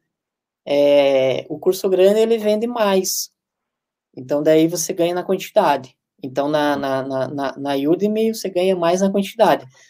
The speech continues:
Pra ter uma ideia, no mês passado, acho que foram em torno de umas três mil e quinhentas novas inscrições.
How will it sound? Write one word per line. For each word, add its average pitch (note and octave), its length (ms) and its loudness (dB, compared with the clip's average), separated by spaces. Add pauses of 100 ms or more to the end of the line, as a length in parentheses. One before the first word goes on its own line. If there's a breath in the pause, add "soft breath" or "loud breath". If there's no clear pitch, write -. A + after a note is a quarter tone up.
(380 soft breath)
Pra E3 120 0
ter F3+ 180 0
uma G3 160 4
ideia, F#3+ 400 6
no A3+ 200 2
mês G3 400 2
passado, F#3 760 0
acho C4 140 -4
que - 80 -14
foram G#3 400 0
em A3+ 160 -2
torno G#3 320 2
de G#3+ 80 -4
umas G3+ 420 0
três A3 360 0
mil G#3 240 0
e B3+ 80 -4
quinhentas A3 680 0
novas G3 380 2
inscrições. G3+ 920 -2